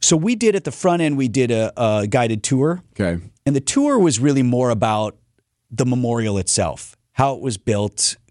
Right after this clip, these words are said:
Speaker 1: who was involved in it. This is where this is. This is what this symbolizes.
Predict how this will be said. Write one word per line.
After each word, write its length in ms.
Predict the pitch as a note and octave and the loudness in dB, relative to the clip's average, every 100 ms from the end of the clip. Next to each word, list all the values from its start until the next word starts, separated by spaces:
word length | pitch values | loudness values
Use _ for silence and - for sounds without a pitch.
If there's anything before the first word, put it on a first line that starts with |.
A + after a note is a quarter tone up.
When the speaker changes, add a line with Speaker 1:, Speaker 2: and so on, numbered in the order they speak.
| - G#2 G#2 | -20 -10 0
Speaker 1:
who 160 | C#3+ | 4
was 200 | C3+ B2+ | 4 2
involved 560 | B2 G#2+ A2+ A2+ A2+ G2+ | 2 2 2 0 -2 -4
in 200 | - A2 | -2 0
it. 200 | A2 - - _ _ - | 0 -2 -20 _ _ -2
This 160 | D3 D#3 | -2 0
is 160 | A#2+ | -2
where 140 | C3+ B2+ | 0 0
this 320 | B2 A#2+ - | 0 0 2
is. 380 | A#2 A#2 A2 A2 | 2 2 0 0
This 180 | C3 C#3 | 0 0
is 100 | A#2 | 0
what 220 | B2+ G#2 | -2 0
this 180 | A#2+ - | 0 2
symbolizes. 880 | C3 A2 G#2+ G#2 G#2 G2 G2+ - | 0 0 0 0 0 0 0 -2